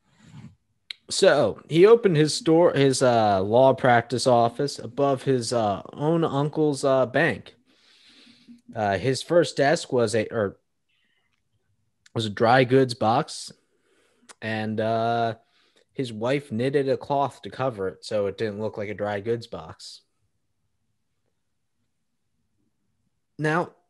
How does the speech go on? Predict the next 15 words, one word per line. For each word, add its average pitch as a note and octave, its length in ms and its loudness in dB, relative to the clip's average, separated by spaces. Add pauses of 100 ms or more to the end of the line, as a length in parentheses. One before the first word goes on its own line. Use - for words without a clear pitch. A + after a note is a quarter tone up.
(140)
Huey, F#3 560 -4 (760)
with C3 160 -4
his C#3 140 -4
personal C3+ 380 -4
beliefs, G2+ 380 -10 (420)
would, B2 180 -10 (280)
would B2+ 160 -8
never D3 340 -2
take D3+ 300 0
any C#3 180 -2
case B2+ 440 -6 (200)
against A#2 380 -4
the A#2 80 -8
poor G#2 300 -2
man. F#2 420 -14